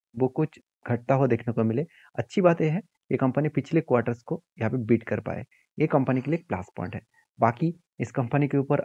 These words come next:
आप नोटिस करेंगे तो कंपनी किस तरीके से परफॉर्मेंस किया, आप अगर देखेंगे तो वेदांता के ऊपर जो म्यूचुअल फंड ने क्या किया, कंटिन्यूअसली, अ, म्यूचुअल फंड ने छोटा मोटा वन परसेंट के आसपास होल्डिंग रखे हैं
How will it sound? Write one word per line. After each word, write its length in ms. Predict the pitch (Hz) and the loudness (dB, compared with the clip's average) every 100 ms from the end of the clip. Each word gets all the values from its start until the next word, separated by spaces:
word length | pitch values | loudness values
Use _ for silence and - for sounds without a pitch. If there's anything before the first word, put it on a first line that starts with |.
| - | 0
आप 140 | 120 - | 0 0
नोटिस 320 | 113 113 147 | -2 0 -2
करेंगे 360 | 139 147 131 131 - _ _ | 0 0 0 -4 -8 _ _
तो 60 | - | -2
कंपनी 320 | 131 123 143 | 0 2 0
किस 260 | 139 170 - | 0 -4 0
तरीके 240 | 131 135 | 0 2
से 120 | 143 | -2
परफॉर्मेंस 500 | 147 113 110 143 139 - | 0 -2 0 -2 -2 -2
किया, 140 | 120 - | -2 -2
आप 180 | 110 120 | -2 -2
अगर 140 | 117 | -2
देखेंगे 420 | 110 107 139 143 156 - _ _ - | -2 -2 -2 -2 -6 -16 _ _ 4
तो 240 | 135 131 | 4 4
वेदांता 380 | - 127 151 165 | 4 4 6 4
के 120 | 170 | 4
ऊपर 240 | 175 165 156 | 4 4 2
जो 100 | 156 | 4
म्यूचुअल 360 | 139 127 180 | 2 2 2
फंड 180 | 160 156 | 2 0
ने 80 | 151 | 0
क्या 160 | 135 120 | -2 -4
किया, 240 | - 139 - _ _ | -4 -6 -8 _ _
कंटिन्यूअसली, 600 | 123 127 143 147 143 147 151 _ _ - | 0 0 2 0 2 0 -2 _ _ -2
अ, 160 | 117 104 | 2 4
म्यूचुअल 360 | 117 120 151 139 | 4 4 2 0
फंड 240 | 143 143 | 0 0
ने 160 | 143 143 _ _ _ | 0 -2 _ _ _
छोटा 260 | - 143 156 | -4 0 2
मोटा 220 | 147 127 | 2 0
वन 200 | 110 120 | 0 0
परसेंट 320 | 123 120 135 | -2 -4 -4
के 60 | 120 | -4
आसपास 280 | 117 123 - | -6 -8 -2
होल्डिंग 260 | 110 123 113 | 0 0 -2
रखे 200 | - | -4
हैं 120 | 113 | -6